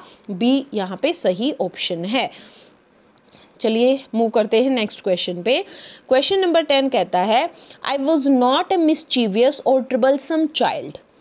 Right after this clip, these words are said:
ठीक है, हमने बताना क्या है भाई कि which part of speech in the underline word in each of the following sentences, और क्या है यहाँ पे ये बताना है। तो देखिए,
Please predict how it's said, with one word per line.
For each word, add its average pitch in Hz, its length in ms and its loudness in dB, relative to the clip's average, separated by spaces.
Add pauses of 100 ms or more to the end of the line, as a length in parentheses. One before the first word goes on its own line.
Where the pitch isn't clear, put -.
(340)
ठीक 269 140 -4
है, - 120 -2 (260)
हमने 285 300 0
बताना 262 440 2
क्या 269 180 0
है 233 140 2
भाई 226 280 0 (200)
कि 294 280 2
which 233 300 0
part 240 340 0 (160)
of 226 160 4
speech 247 580 -2
in 233 140 -2
the 233 240 2 (120)
underline 233 640 2
word 208 280 2
in 226 240 -2
each 254 280 0
of 202 80 -4
the 196 140 2 (120)
following 185 540 0
sentences, 170 580 -4 (200)
और 277 420 6
क्या 190 300 0
है 202 300 0
यहाँ 220 440 -2
पे 202 140 2
ये 196 260 2
बताना 151 440 -4
है। 226 360 0 (580)
तो 214 100 4
देखिए, 254 500 2